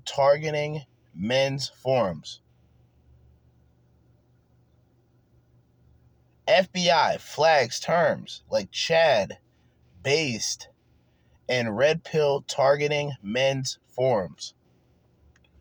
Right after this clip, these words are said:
Yes, the time has come. Um, if you,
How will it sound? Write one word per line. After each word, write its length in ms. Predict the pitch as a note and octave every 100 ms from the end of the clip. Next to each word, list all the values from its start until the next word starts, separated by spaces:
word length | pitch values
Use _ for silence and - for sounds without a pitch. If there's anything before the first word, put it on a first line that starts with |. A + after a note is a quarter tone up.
| - _ _ _ _ _
Yes, 680 | F#3 G3+ - - - - - _
the 100 | F#2+
time 360 | - C3 B2 B2
has 200 | A2 -
come. 420 | - A#2 G2+ F2+ _ _ - _ _ _ _ _ _ -
Um, 720 | A#2 B2 A#2+ A#2 A2+ A2 A2 - _ _ _ _ _ _ _ _ _ _ _ _
if 100 | -
you, 120 | D3